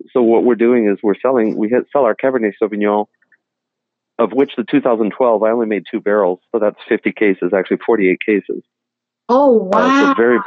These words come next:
Speaker 1: yeah, we were up to two hundred cases, and then we had a couple vintage disasters.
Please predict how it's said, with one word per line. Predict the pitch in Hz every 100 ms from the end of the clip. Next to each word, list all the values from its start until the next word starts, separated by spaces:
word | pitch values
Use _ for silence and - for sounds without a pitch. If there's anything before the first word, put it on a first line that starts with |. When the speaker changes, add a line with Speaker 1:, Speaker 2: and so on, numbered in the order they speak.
| - - - 107 _ _ _
Speaker 1:
yeah, | 92 120 131
we | 139 202
were | 214
up | 196 -
to |
two | 151 170
hundred | 151 151 120 -
cases, | 135 123 - 101
and | 113
then | 110
we | 110
had | 120 110 - - -
a |
couple | 131 113 110 104 101 _ _ _ _ _ - -
vintage | 110 120 117 110 - -
disasters. | 107 104 107 101 98 98